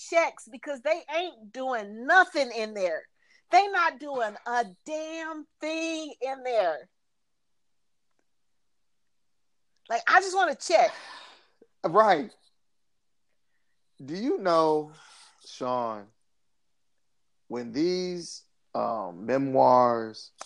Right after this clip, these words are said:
Speaker 1: Oh,
Speaker 2: and
Speaker 1: my
Speaker 2: these
Speaker 1: goodness.
Speaker 2: books
Speaker 1: Yes,
Speaker 2: are
Speaker 1: Lord.
Speaker 2: gonna be <laughs> released when this man is out of office?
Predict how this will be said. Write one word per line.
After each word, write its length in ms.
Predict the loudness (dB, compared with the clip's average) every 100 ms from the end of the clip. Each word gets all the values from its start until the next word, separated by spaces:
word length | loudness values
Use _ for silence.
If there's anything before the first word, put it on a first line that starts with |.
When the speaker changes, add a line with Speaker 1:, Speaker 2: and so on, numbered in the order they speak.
| 6
Speaker 1:
Oh, 300 | 8 8 8
Speaker 2:
and 80 | 6
Speaker 1:
my 60 | 4
Speaker 2:
these 80 |
Speaker 1:
goodness. 240 | 4 6 8
Speaker 2:
books 400 | 8 8 -2 -12 -12
Speaker 1:
Yes, 600 | -4 4 8 8 6 2
Speaker 2:
are 40 | 4
Speaker 1:
Lord. 320 | 8 8 8
Speaker 2:
gonna 180 | 2 2
be 140 | 4
<laughs> 200 | 4 6
released 840 | 4 6 2 2 0 0 -4 -10 -18 -12 0
when 260 | 0 4
this 200 | 2 2
man 340 | 2 2 2 2
is 160 | 0 4
out 180 | 6 8
of 80 | 8
office? 420 | 4 2 -2 -12